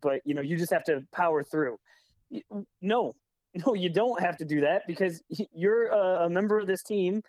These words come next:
just like everybody else. And I just, I'm, I'm just, I, I can't believe that the, the team, the league, no one said, "Hey, we should probably punish this guy,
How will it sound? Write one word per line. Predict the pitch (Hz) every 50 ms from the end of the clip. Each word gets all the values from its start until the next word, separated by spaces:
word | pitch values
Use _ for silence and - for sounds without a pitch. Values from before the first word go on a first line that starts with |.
| _ _ _ _ _ -
just | 175 180 196
like | 196 175
everybody | - 180 185 214 185 208 196 185 160
else. | 151 180 190 190 - - -
And | 170 160 156 151 143 135 - _ _ _ _ _ _ _ - -
I | 147
just, | 151 151 147 - _ _ _ _ -
I'm, | 143 147 143 135 131 123 120 _ _ _ _ _ _ _ _ _ _ _ _ -
I'm | - 143
just, | 135 131 123 - -
I, | 127 135 127
I | 135
can't | - 175 170 165
believe | 170 175 170 160 151
that | 156 151 147 143 - - _ _ _ _ _ _ _ _ _
the, | 147 147 139 131 131 127 127
the | 131 127
team, | - - 208 220 233 233 226 226 180
the | 156 156
league, | 151 170 185 190 190 180 165 143
no | 156 170 175
one | 180 185
said, | 165 - 170 160 151
"Hey, | 127 - 185 202 190
we | 175 165 165
should | - 165 147 -
probably | - - 180 190 202 196 202 202
punish | 180 - 202 196 196 175 -
this | - 151 147 -
guy, | - 147 143 139 135 131 131 135